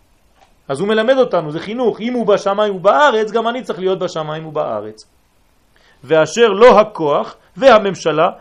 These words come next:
בעליונים ובתחתונים לעשות כרצונו. ושישעבד לו את הנשמה שהיא במוח וגם הלב, שהוא עיקר התאוות והמחשבות,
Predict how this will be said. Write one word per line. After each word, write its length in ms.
בעליונים 800
ובתחתונים 680
לעשות 320
כרצונו. 420
ושישעבד 1200
לו 400
את 100
הנשמה 720
שהיא 240
במוח 520
וגם 320
הלב, 400
שהוא 240
עיקר 340
התאוות 560
והמחשבות, 760